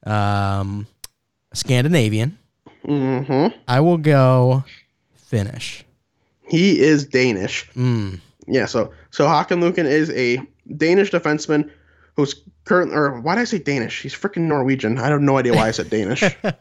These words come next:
Speaker 1: Okay.
Speaker 2: I'm looking at this flag and I'm seeing the, I'm seeing the Norwegian flag in front of my eyes, and then I just said Danish as I came out. Okay.
Speaker 1: Nice.
Speaker 2: Anyway,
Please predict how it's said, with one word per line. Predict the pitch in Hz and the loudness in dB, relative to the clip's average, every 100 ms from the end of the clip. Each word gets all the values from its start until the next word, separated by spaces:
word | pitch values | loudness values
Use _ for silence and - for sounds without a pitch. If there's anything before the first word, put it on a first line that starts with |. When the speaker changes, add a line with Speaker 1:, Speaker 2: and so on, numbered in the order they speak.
| 180 - - - _ _ 117 | -6 -6 -10 -14 _ _ -6
Speaker 1:
Okay. | 113 131 | -4 0
Speaker 2:
I'm | 160 | 2
looking | 180 180 185 | 2 2 2
at | 175 | 2
this | 170 | -2
flag | - 175 156 139 | -2 0 2 0
and | 131 | -2
I'm | 135 | -2
seeing | 160 156 | -2 -2
the, | 143 131 | -2 -4
I'm | 147 | -2
seeing | 180 | 0
the | |
Norwegian | 156 151 151 | 2 2 0
flag | 143 139 | -2 -2
in | |
front | 139 147 | -2 -2
of | |
my | 143 | 0
eyes, | 127 117 117 | 0 -2 -4
and | 123 | -4
then | 123 | -2
I | 117 | -4
just | 127 | -4
said | 127 117 | -6 -6
Danish | 120 107 107 | -6 -6 -6
as | 123 | -4
I | 113 | -2
came | 117 | -2
out. | 107 98 | -2 -4
Okay. | - 87 - - | -4 -6 -8 -8
Speaker 1:
Nice. | 117 | -2
Speaker 2:
Anyway, | 214 214 139 113 | 2 2 2 -2